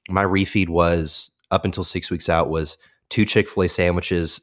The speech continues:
three large orders of fries, and two cookies, and a regular lemonade. And, uh, dude, I would eat myself fucking sick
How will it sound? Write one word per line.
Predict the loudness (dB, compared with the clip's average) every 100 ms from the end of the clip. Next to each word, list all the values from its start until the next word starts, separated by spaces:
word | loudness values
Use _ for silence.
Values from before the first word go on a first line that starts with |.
| -6
three | -2 2
large | 4 4 2
orders | -4 -2 -2 -4
of |
fries, | -4 0 2 2 -2 -4
and | -8
two | -8 -8
cookies, | -4 -4 -4 -6 -6
and | -4
a | -4
regular | 0 0 0 -2 0
lemonade. | 0 0 -2 -6 -12 _ _ _ _ _ _ _ _
And, | 0
uh, | 0 -6 -2
dude, | -2 2
I | 4
would | 4 2 -2
eat | -4 0
myself | 0 2 -2 -2 _
fucking | -20 -2 -2 -2 -8
sick | -4 2 2 2 -6